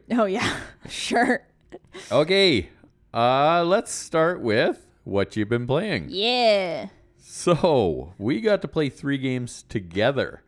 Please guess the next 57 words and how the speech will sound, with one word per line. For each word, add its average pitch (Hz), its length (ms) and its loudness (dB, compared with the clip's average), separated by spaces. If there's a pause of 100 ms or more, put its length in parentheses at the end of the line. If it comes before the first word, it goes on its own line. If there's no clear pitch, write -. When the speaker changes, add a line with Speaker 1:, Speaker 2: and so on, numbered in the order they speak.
(100)
Speaker 1:
We 226 100 -2
did. 254 280 6
Actually, 254 340 4
our 233 120 4
lists 254 320 6
are 233 300 2
identical. 214 960 0 (240)
Speaker 2:
And 87 160 -6
I 98 100 -2
played 104 320 -2
one 117 340 -4
more 110 380 -2
other 87 260 -6
one. 62 160 -14 (320)
Speaker 1:
Right. 202 540 -4
I'm 254 140 4
sure 339 240 2
there's 370 160 4
other 233 260 2
ones 240 220 4
that 208 120 4
I 190 100 2
could - 220 -6
talk 175 340 -4
about 240 240 4
that 196 100 -2
I 185 80 2
didn't 196 220 0
play 180 180 -2
with 208 180 0
you 247 160 0
because 196 300 -4
it's 175 120 -12
been 196 140 0
so 196 240 0
long 190 320 0
since 190 200 -8
I've 175 120 -6
done 175 200 -6
one 202 160 0
of 214 80 -2
these 233 340 -2
that 175 400 -4 (400)
there 226 400 4
has 220 140 2
been 226 260 4
games 233 460 4
that 214 160 2
made 196 320 -4
this 190 180 -4
list 180 420 -2
that 190 140 0
I, 180 100 2
of 180 160 0
course, 180 260 -4
have 180 240 0
forgotten. 196 580 -2